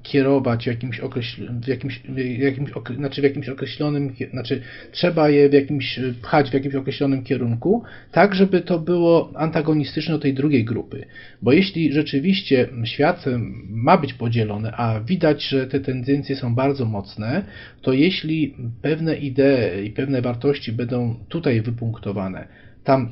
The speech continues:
inne wypunktowane, to te społeczeństwa będą różne i bardzo łatwo będzie powiedzieć: „Słuchajcie, my i oni”. I teraz chodzi mi jakby o przygotowanie, o programowanie tego udziwnienia na Zachodzie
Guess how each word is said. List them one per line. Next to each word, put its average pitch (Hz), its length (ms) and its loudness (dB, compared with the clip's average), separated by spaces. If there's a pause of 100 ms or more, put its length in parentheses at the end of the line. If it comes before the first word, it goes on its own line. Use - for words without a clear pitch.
inne 180 320 6
wypunktowane, 120 840 -2 (160)
to 147 100 -6
te 147 120 -2
społeczeństwa 143 640 0
będą 135 380 0
różne 139 560 2 (320)
i 135 80 -6
bardzo 160 380 4
łatwo 156 380 4
będzie 139 520 4
powiedzieć: 135 480 0
„Słuchajcie, 143 580 0 (160)
my 156 360 2 (580)
i 190 220 6
oni”. 151 420 2 (560)
I 139 80 -4
teraz 170 280 4
chodzi 170 340 0
mi 170 120 2
jakby 160 380 2
o 156 300 4 (120)
przygotowanie, 160 760 0
o 135 120 -6
programowanie 147 1080 2 (580)
tego 151 360 4
udziwnienia 160 680 0
na 151 140 4
Zachodzie 143 640 2